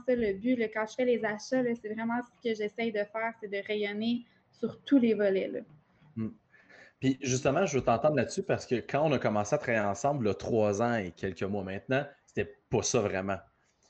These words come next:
Speaker 2: Euh, puis tu sais, je, je nommerai pas qu'est-ce qui a été fait avant, mais tu sais, c'était un, un peu plus, je veux dire, unilatéral, là, comme façon de travailler.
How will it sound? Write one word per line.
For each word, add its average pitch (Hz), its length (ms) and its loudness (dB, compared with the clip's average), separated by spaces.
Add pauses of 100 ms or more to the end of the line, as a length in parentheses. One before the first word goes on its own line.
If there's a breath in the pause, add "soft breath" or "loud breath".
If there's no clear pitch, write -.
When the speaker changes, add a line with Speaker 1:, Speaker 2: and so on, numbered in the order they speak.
Speaker 2:
Euh, 85 500 -6
puis 98 100 -16
tu - 60 -16
sais, 113 180 2
je, 98 200 -8
je 101 160 -10
nommerai 101 260 0
pas 120 120 2
qu'est-ce 113 200 -2
qui 120 80 0
a 113 60 4
été 113 180 0
fait 135 180 0
avant, 131 260 4
mais 147 100 0
tu - 60 -8
sais, 151 80 -4
c'était 127 160 2
un, 110 200 0 (120)
un 120 120 -4
peu 107 140 -8
plus, 139 200 -4
je 123 80 2
veux 110 80 4
dire, 123 280 4
unilatéral, 120 760 4
là, 123 120 6
comme 104 180 -2
façon 113 380 -4
de 117 80 -6
travailler. 107 600 -2